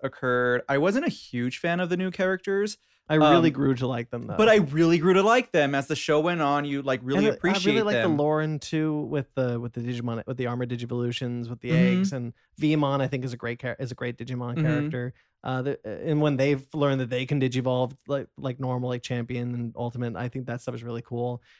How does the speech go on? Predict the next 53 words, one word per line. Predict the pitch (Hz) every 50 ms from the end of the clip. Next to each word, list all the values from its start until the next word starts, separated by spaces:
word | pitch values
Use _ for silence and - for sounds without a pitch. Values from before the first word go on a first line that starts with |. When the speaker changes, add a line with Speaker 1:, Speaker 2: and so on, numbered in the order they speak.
| _ _ -
Speaker 2:
The, | 135 131 127 123 123 117 117 110 - -
Speaker 1:
The | - 123 185
stuff | - - 214 202
Speaker 2:
um, | 208
Speaker 1:
that | 226 208 -
they | 185
did | 160 185 175
with | 160 165 -
Ken | - - - 165 160 160
and | 156 151 143
Wormmon | 127 127 131 147 156 156 156 156 156 160 160 156 156 151 123
Speaker 2:
Ken, | 147 180 190 208
Speaker 1:
and, | - 131
like | 135 135 135
Speaker 2:
Ken | 165 175 185 202 202
is | 175 156 131
such | - - - - - 139 131 - -
a | 139
good | - 143 127 120
character. | - 127 107 90 82 85 - - 101 82 82 80 156
Speaker 1:
He | 156 175 196
is. | 202 147 117 110 110 123 127 - -
Speaker 2:
Like, | 147 147
I | 143 139 139
love | 131 135 143 143 135
when | 160 139
he's | - 151 156 127
not | 143 143 135
the | 147 143
Digimon | 135 131 139 139 131 123
Emperor | 123 123 - 151 143
anymore, | 143 151 151 156 156 156
when | 143 131
it's | 123 120 -
like, | 127 123 117 -
"I'm, | - 120 120 113 - _ _
I've | - 123 117
been | - 120 120
a |
pawn | 117 - - 110 - 113
this | 123 123 -
whole | - 123 117
time." | - - 120 113 113 123
He's | 127 131 123
just | - 151 139 -
depressed | - 160 - - - 123 123 139 - - -
with | 135 127
Sting, | - - - 123 123 120 123 127
with, | - 127 - - 123
uh, | 120 123 117 113 98 87 - 135 - _ -
with, | 131 123 120
um, | 120 117 120 120 120 120 120 117 113 _ _ _ _ _ _ _ -
Stingmon? | - 151 156 180 226